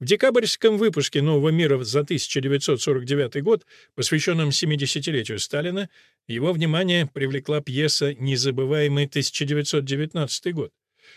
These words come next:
Он решил её отредактировать, стремясь главным образом помочь драматургу Всеволоду Вишневскому с качеством прозы, а также исправить исторические неточности.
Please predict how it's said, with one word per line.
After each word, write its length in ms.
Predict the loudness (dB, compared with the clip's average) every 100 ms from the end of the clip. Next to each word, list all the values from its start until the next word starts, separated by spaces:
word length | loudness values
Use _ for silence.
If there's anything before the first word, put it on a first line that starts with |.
| _
Он 160 | -2 0
решил 360 | 2 2 2 4
её 180 | 2
отредактировать, 800 | 2 0 0 -2 -2 -4 -4 -4
стремясь 400 | -6 -4 -2 -2 -2
главным 380 | -2 0 0
образом 360 | 0 -2 -4 -2
помочь 340 | -2 0 0
драматургу 600 | -2 0 0 0 -2 -2
Всеволоду 600 | -4 -2 0 0 -2 -4 -4
Вишневскому 720 | -4 -2 -2 -2 -2 -4 -4
с 100 | -4
качеством 680 | -4 -2 -4 -4 -4 -2
прозы, 440 | 0 0 -2 -6 -14 -20 -16 -8
а 120 | -2
также 280 | 0 2 0
исправить 440 | 0 0 0 0
исторические 580 | -2 -2 -2 -4 -4 -6
неточности. 680 | -6 -8 -10 -12 -14 -16